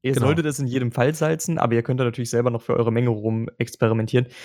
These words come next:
Speaker 1: Ich hätte jetzt aber lustigerweise tatsächlich exakt denselben Tipp gegeben, äh, wie du mit dem Wasserkocher.
Speaker 2: Ja.
Speaker 1: Der einzige Tipp, den ich noch geben würde, wenn ihr die Nudeln abgießt, wenn ihr das nicht ohnehin schon tut. Erstens mal,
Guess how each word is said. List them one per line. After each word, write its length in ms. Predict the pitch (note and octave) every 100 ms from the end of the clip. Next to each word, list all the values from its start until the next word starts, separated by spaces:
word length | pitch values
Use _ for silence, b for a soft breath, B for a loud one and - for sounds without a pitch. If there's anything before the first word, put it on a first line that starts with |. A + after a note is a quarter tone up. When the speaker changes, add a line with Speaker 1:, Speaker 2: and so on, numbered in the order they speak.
| B
Speaker 1:
Ich 140 | A#2+
hätte 120 | C3+ E3
jetzt 120 | -
aber 120 | B2+
lustigerweise 540 | B2+ D3 C3+ A#2+ C3
tatsächlich 540 | - A#2+ C#3 C3 C#3 -
exakt 460 | B2 - D3 - C3
denselben 340 | A#2 B2 A#2+
Tipp 240 | - C#3
gegeben, 480 | - G#2+ A2 A#2+ C#3+ _ _
äh, 220 | - A2+ G#2+
wie 120 | A#2
du 340 | A#2 B2+ F#3 -
mit 400 | - A#2 - -
dem 340 | A#2+ A2+ A2 A#2 -
Wasserkocher. 800 | A#2+ C#3+ B2 - G#2+ C#3 E3+ _ _ -
Speaker 2:
Ja. 160 | A#2+ A#2 _ _ _ _ _ _ B B B B -
Speaker 1:
Der 100 | A#2
einzige 300 | C#3 D#3+ D3+
Tipp, 200 | E3 E3
den 140 | B2
ich 140 | D#3 D#3+
noch 160 | D3
geben 220 | B2+ C3+
würde, 180 | C3 B2+
wenn 140 | A#2+ C3+
ihr 80 |
die 100 | B2+
Nudeln 240 | A#2+ B2 A2+
abgießt, 640 | B2+ - G2 F#2+ - - _ _
wenn 120 | A2+
ihr 80 | A#2+
das 160 | A#2+ A#2+
nicht 160 | A#2+
ohnehin 300 | B2 A#2+ C3
schon 160 | B2+ A2+
tut. 260 | - G#2 - B B B B B _
Erstens 460 | B2+ E3+ - F3 F3+
mal, 340 | E3+ F#3